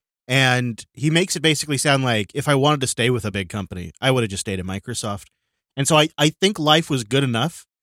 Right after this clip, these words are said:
that he wasn't under any immediate pressure to leave. And there's always the nicety of the public appearance that when Nat stepped down, that, you know, maybe Miguel gave it some time to air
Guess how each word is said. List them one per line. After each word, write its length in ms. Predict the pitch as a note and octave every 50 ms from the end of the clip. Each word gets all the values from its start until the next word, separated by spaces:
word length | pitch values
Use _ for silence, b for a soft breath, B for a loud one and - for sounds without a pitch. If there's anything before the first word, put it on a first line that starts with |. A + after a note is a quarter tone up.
| _ _ -
that 120 | C#3+ C3+
he 120 | A#2+ D3 D3+
wasn't 420 | C3+ C#3+ D#3 E3+ E3 G3+ G3 - -
under 320 | C3+ C3+ D3 C#3+ D3 C#3+ C3+
any 280 | C#3+ C#3+ C#3 C#3 C3+ C3+
immediate 400 | B2+ A#2+ B2 B2 B2 B2 - -
pressure 300 | - C3 A2+ - C3+ A2+
to 120 | - D3
leave. 380 | C3 A#2 G#2+ F#2+ F2 F#2+ - _ _ _ _ _ _ -
And 120 | C3 C#3+
there's 200 | C#3+ C#3 C#3 A2+
always 580 | A#2+ B2+ C#3+ E3 E3+ E3 D#3+ D#3 D3 - - -
the 540 | _ A#2 A2+ B2+ B2 A#2+ A#2 A2+ G#2+ G#2 G2+ - _ _ _ _ _ _ _ _
nicety 520 | - B2+ C#3+ D3+ - - C3+ A#2 G#2 G2+ G#2+
of 140 | E2+ G#2+ G#2
the 80 | A#2
public 340 | - - D3+ C#3+ C#3+ C3+ -
appearance 340 | C#3+ - C3+ A2 G#2 G2+ -
that 80 | -
when 180 | - A#2+ A2+ G#2+
Nat 200 | A2+ A#2+ B2+ -
stepped 280 | - - B2 A2+ - -
down, 260 | A2+ G2+ G2 G2 G2
that, 140 | G#2 G2+ -
you 80 | A#2 G2
know, 80 | F2+
maybe 260 | F2+ A2 A2 G#2 G#2+
Miguel 280 | G#2 G2+ G#2 F#2+ G#2+ G2+
gave 240 | F#2+ G2+ G#2+ G#2 G#2+
it 80 | G#2+
some 160 | - - G2+ F#2
time 260 | - A#2 G#2 G2 G2
to 140 | F#2 - -
air 340 | G2+ G2 F2+ D#2+ F2+ -